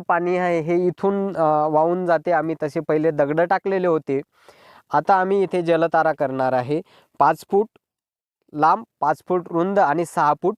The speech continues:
खोल. हे पाहत असाल, अशा पद्धतीने आपल्याला जलतारा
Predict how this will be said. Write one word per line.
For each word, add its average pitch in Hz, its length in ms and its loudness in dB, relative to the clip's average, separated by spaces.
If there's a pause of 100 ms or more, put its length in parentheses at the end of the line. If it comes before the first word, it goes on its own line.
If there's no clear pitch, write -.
खोल. 135 220 0 (200)
हे 165 60 -6 (100)
पाहत 131 280 0
असाल, 175 240 -2
अशा 143 240 0
पद्धतीने 123 560 -2
आपल्याला 123 420 -2 (100)
जलतारा 127 500 0